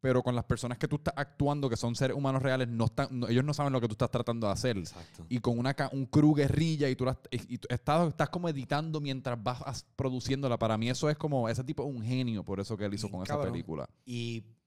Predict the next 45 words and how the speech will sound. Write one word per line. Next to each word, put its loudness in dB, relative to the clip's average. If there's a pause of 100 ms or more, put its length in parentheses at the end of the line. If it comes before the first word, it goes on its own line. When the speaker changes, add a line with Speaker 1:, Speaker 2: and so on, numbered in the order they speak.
(140)
Speaker 2:
poco -10
a -8
poco -10
mis -10
camarógrafos -10
ya -12
saben -8
cómo -8
correr -6
detrás -10
de -8
mí -6
porque -8
precisamente -10
eso. -12
Y -14
digo, -16
"Mira, -14
voy -16
a -18
empezar -12
aquí, -12
pero -10
voy -8
a -10
terminar -14
allá". -16 (400)
Y -18
grábate -10
las -12
reacciones -12
de -10
la -10
gente -8 (240)
y -12
ya -10
tú -10
los -10
ves -10
así -10
como -12
que -18 (280)
Speaker 1:
Sí. -4 (360)
Speaker 2:
"Diablo, -8
mano, -6